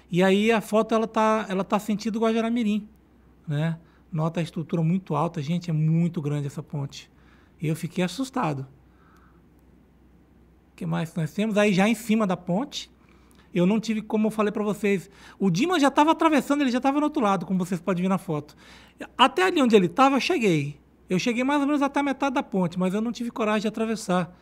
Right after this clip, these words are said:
O Dimas atravessou, já tava era abrindo caminho lá do outro lado. <laughs> Ah, a gente vai ficar nessa fotinha aí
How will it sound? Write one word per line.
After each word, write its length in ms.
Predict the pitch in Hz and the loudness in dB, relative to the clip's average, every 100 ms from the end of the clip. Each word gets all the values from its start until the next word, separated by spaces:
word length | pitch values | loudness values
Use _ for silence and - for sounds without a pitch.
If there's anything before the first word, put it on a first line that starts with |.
| - - - - - - | -20 -20 -20 -20 -14 -4
O 100 | 165 | -2
Dimas 300 | 175 240 240 | 0 2 0
atravessou, 480 | 226 208 175 233 | 0 0 0 0
já 100 | 208 | -2
tava 220 | 208 233 240 | 0 0 0
era 80 | |
abrindo 240 | 220 226 220 | 0 0 -2
caminho 320 | 226 190 190 | 0 2 2
lá 80 | 196 | 2
do 80 | 190 | 0
outro 180 | 185 | -2
lado. 320 | 156 143 139 135 - - | -2 -4 -6 -10 -14 -4
<laughs> 520 | 220 - 202 - 131 - _ _ _ _ _ _ _ - - - - - - - - | -2 -2 -4 -4 -10 -12 _ _ _ _ _ _ _ -20 -20 -20 -20 -20 -20 -20 -6
Ah, 1160 | 185 190 196 202 208 208 208 208 208 208 202 202 - | 0 2 4 2 2 2 2 2 2 2 2 0 -2
a 80 | |
gente 240 | 190 233 220 | -2 -2 -2
vai 160 | 233 | -2
ficar 320 | - 226 - 220 | -2 -6 -2 0
nessa 320 | 247 294 285 | 0 -2 -4
fotinha 460 | 269 254 - 214 | -2 -4 -4 -2
aí 420 | 185 254 233 151 | 0 0 0 -2